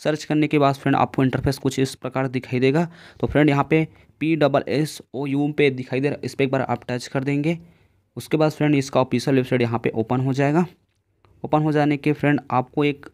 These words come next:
ऑप्शन ढूंढना है। चलिए वो ऑप्शन मैं आपको बता देता हूँ कहाँ पे है वो ऑप्शन, एक मिनट रुक जाइए।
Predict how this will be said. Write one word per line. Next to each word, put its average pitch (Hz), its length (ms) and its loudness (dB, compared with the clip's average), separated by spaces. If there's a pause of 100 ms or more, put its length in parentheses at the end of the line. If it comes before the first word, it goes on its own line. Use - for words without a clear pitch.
ऑप्शन 139 360 0
ढूंढना 120 260 -2
है। 156 160 -2 (500)
चलिए 143 200 0
वो 156 100 4
ऑप्शन 139 280 -2
मैं 135 100 0
आपको 131 200 -6
बता 120 200 0
देता 123 220 -4
हूँ 139 120 0
कहाँ 127 340 -2
पे 127 120 -2
है 127 120 0
वो 123 160 0
ऑप्शन, 135 400 -2
एक 120 220 -2
मिनट 123 220 -2
रुक 117 100 -4
जाइए। 143 260 -2